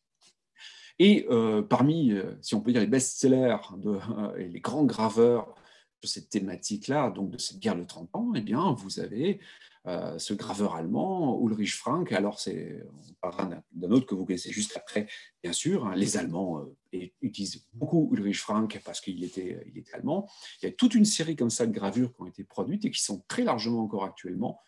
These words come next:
utilisées, bien sûr. Euh, bah, comme je l'utilise là maintenant, mais, euh, dans des présentations diverses et variées également de l'édition, voire dans,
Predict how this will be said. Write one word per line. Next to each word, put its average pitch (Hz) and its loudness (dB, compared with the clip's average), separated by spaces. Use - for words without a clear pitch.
utilisées, 156 -2
bien - -20
sûr. - 0
Euh, 78 -4
bah, - -10
comme 82 -6
je 76 -8
l'utilise 82 -6
là 92 2
maintenant, 90 2
mais, 101 2
euh, 98 2
dans 104 -2
des 90 -2
présentations 98 -8
diverses 92 -10
et - -18
variées - 0
également 120 -4
de 104 -6
l'édition, 82 -8
voire 156 2
dans, 107 0